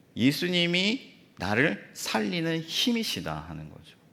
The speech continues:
그래서 예수님만을 신뢰하고 예수님만을 의지하고 예수님만을 기대하고 예수님만을 갈망하고 예수님께 내 인생의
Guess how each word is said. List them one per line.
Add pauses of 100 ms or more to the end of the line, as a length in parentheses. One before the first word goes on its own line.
(760)
그래서
예수님만을
신뢰하고
예수님만을
의지하고 (320)
예수님만을
기대하고
예수님만을
갈망하고
예수님께
내
인생의